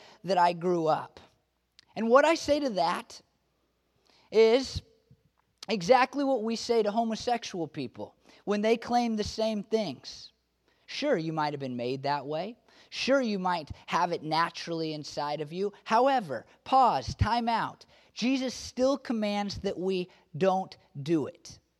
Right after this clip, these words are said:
You see, it's really easy to take the sins we don't struggle with and go, "Well, yeah, I'm just kinda wired that way," and to look at people who are wired differently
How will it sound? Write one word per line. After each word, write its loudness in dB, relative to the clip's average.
You -2
see, 2
it's -2
really 2
easy 0
to -8
take 2
the -6
sins -4
we -2
don't 2
struggle 0
with 0
and -6
go, 0
"Well, 0
yeah, -2
I'm -6
just -8
kinda -4
wired -2
that 0
way," 2
and -2
to -2
look -2
at -6
people -4
who 4
are 4
wired 4
differently -4